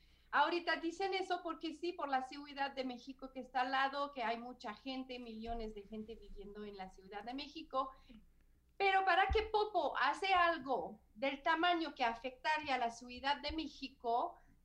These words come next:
tendrí-, te-, necesitamos una cantidad de magma debajo del volcán tremenda que no tenemos, porque esto sí se puede monitorear, se puede, eh, con los aparatos que tenemos, eh, se podría detectar. Recuerdan que Popo,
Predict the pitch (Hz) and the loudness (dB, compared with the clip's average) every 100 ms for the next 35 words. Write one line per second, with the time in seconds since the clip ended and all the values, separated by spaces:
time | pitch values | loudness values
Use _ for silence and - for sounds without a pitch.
0 | - - - - - 240 262 - 320 320 | -20 -20 -20 -20 -20 -20 -14 -2 0 2
1 | 339 339 - 262 311 339 320 381 381 349 | 0 -2 -4 -6 -2 -2 -2 -2 0 0
2 | 370 311 269 - 311 320 349 339 - 247 | 0 -2 -2 0 -2 -2 2 2 2 -2
3 | 240 269 311 302 269 226 226 269 311 277 | -2 0 0 0 0 0 2 0 0 -6
4 | 226 233 247 262 294 285 233 233 240 269 | -6 -4 -4 -2 -4 -4 -6 -2 -2 -2
5 | 320 277 240 226 - - - 285 302 302 | -4 -4 -4 -4 -4 -10 -8 -6 -6 -6
6 | 277 285 311 240 180 - 220 220 277 277 | -8 -8 -8 -8 -10 -10 -12 -10 -10 -10
7 | 311 - 320 285 - 254 262 254 233 220 | -14 -10 -12 -10 -8 -6 -4 -6 -8 -10
8 | 226 226 247 247 240 214 226 226 233 240 | -10 -4 -2 -2 -6 -10 -8 -4 -6 -6
9 | - _ - - 220 214 190 - 233 233 | -14 _ -20 -6 -2 0 -2 -2 -4 -4
10 | 233 240 226 220 233 262 - 247 - 202 | -4 -4 -2 -2 -2 -6 -8 -10 -8 -8
11 | 220 254 254 277 - _ - - 214 208 | -6 -4 -6 -8 -16 _ -20 -6 0 0
12 | 202 185 - 254 254 254 254 233 220 214 | 0 -2 -4 0 0 0 0 0 0 -4
13 | - 269 240 - - - - - - 247 | -2 2 2 2 -8 -20 -20 -20 -12 -4
14 | 277 359 381 403 381 - 277 269 320 359 | -2 0 4 4 2 0 0 0 0 2
15 | 359 | 2